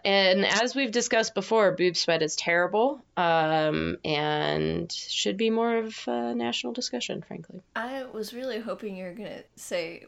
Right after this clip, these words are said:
Speaker 2: "Well, I put on a bra because I knew I was gonna be talking to you today," and, like, even though we wouldn't see each other, I still felt like I needed to be
Speaker 1: <laughs>
Speaker 2: halfway presentable. <laughs>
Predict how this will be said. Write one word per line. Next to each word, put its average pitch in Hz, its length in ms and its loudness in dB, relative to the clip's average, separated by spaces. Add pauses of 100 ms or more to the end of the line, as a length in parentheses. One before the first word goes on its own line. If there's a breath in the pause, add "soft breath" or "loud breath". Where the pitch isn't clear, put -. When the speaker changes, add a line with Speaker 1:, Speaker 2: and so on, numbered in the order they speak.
(120)
Speaker 2:
"Well, 226 480 -4
I 220 100 -6
put 285 180 -12
on 294 120 -2
a 226 40 -2
bra 208 360 -2
because 185 440 -8
I 185 60 -6
knew 196 120 -6
I 202 60 -6
was 202 100 -8
gonna 202 160 -8
be 190 80 -6
talking 190 440 -8
to 196 120 -14
you 185 140 -8
today," 175 340 -8
and, 170 160 -14
like, 175 160 -18 (400 soft breath)
even 330 180 -8
though 302 120 0
we 240 140 -6
wouldn't 220 260 -6
see 196 320 -12
each 220 160 -10
other, 262 320 -6
I 214 80 -8
still 226 260 -10
felt 226 240 -6
like 196 240 -6
I 190 60 -6
needed 196 240 -6
to 220 40 2
be 262 140 4
Speaker 1:
<laughs> 233 160 -2
Speaker 2:
halfway 185 340 -2
presentable. 240 1000 0
<laughs> - 100 -4